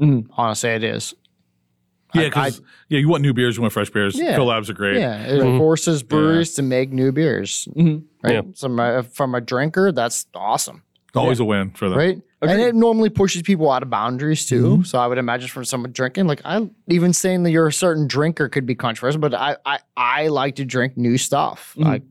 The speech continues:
Speaker 4: Mm-hmm.
Speaker 2: you know, I, I do. That's why the brewery functions the way that we
Speaker 4: <laughs>
Speaker 2: function. We make new things all the time.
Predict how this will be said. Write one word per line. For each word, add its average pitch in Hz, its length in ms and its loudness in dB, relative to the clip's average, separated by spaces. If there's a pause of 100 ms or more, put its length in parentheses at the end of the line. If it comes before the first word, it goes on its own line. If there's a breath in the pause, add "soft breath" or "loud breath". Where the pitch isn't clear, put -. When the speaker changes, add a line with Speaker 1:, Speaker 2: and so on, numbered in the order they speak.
Speaker 4:
Mm-hmm. 104 240 2
Speaker 2:
you 117 60 -4
know, 117 260 -2 (180)
I, 117 180 -4 (100)
I 117 120 -2
do. 113 420 -2
That's 110 300 -4
why 123 240 0
the 139 120 -2
brewery 147 500 2 (140)
functions 151 440 2
the 147 220 0
way 147 140 0
that 139 180 -2
we 147 100 0
Speaker 4:
<laughs> 147 60 -2
Speaker 2:
function. 120 440 0
We 120 180 -8
make 113 320 -8
new 123 280 -4
things 135 400 -8
all 113 120 -4
the 117 120 -4
time. 135 340 -6